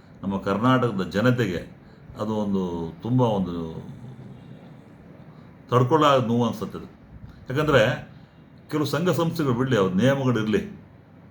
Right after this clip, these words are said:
ತಾವು ಚಪ್ಪಲಿ ಹಾಕೊಂಬರ್ಬೇಡ ಅಂತೀರಾ, ಶೂ ಹಾಕೊಂಬರ್ಬೇಕು ಅಂತ ಕೆಲವು ಕ್ಲಬ್ಗಳಲ್ಲಿ ಹೇಳ್ತಾರೆ. ಎಷ್ಟೋ ಒಬ್ಬ ರೈತ ಯಾವುದೋ ಒಂದು ಕ್ಲಬ್, ಸೆಂಚುರಿ ಕ್ಲಬ್ಬೇ ತೊಗೊಳ್ಳಿ, ಬೆಂಗಳೂರು ಸಿಟಿ ಕ್ಲಬ್, ಬೆಂಗಳೂರು ಕ್ಲಬ್ಬೇ ತೊಗೊಳ್ಳಿ, ಇರಲಿ ಮಾಡಿ ಸರ್,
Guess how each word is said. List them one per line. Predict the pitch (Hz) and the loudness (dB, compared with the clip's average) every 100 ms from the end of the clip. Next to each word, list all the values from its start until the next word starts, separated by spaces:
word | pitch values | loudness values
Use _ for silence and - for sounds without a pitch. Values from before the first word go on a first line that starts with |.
| 107 | -6
ತಾವು | 101 | -4
ಚಪ್ಪಲಿ | 107 - 107 | -4 -2 -2
ಹಾಕೊಂಬರ್ಬೇಡ | 98 101 98 98 | 0 0 0 2
ಅಂತೀರಾ, | 104 104 113 117 - - - | 0 -2 -4 -6 -8 -14 -12
ಶೂ | 113 110 | -4 -2
ಹಾಕೊಂಬರ್ಬೇಕು | 104 101 98 98 101 | -2 -2 -2 -2 -4
ಅಂತ | 98 | -6
ಕೆಲವು | 101 101 98 | -4 -4 -4
ಕ್ಲಬ್ಗಳಲ್ಲಿ | 107 98 107 107 101 | -2 0 0 0 0
ಹೇಳ್ತಾರೆ. | 98 98 104 - - - - - - - | -2 -6 -8 -14 -20 -20 -20 -20 -16 -8
ಎಷ್ಟೋ | 117 127 | -2 0
ಒಬ್ಬ | 117 104 | 2 0
ರೈತ | 117 113 104 - - | 0 0 -2 -2 -8
ಯಾವುದೋ | 98 113 | -6 -4
ಒಂದು | 113 101 | -4 -4
ಕ್ಲಬ್, | 101 92 92 | -4 -2 -2
ಸೆಂಚುರಿ | 104 101 110 101 | -4 -4 -2 -2
ಕ್ಲಬ್ಬೇ | 101 95 101 98 | -2 -2 -2 -2
ತೊಗೊಳ್ಳಿ, | 101 104 113 - - - - | -6 -6 -10 -14 -20 -18 -2
ಬೆಂಗಳೂರು | 98 107 107 101 98 98 95 | -2 0 -2 0 0 0 -2
ಸಿಟಿ | 98 98 98 | -6 -6 -6
ಕ್ಲಬ್, | 95 95 - - - | -6 -8 -12 -16 -6
ಬೆಂಗಳೂರು | 98 107 107 | -2 0 0
ಕ್ಲಬ್ಬೇ | 95 98 101 | 0 0 0
ತೊಗೊಳ್ಳಿ, | 95 92 107 143 | -2 -4 -4 -2
ಇರಲಿ | 190 151 | -2 0
ಮಾಡಿ | 151 185 101 - - - - - - - - | 2 2 0 -4 -14 -20 -20 -20 -20 -20 -12
ಸರ್, | 107 | -4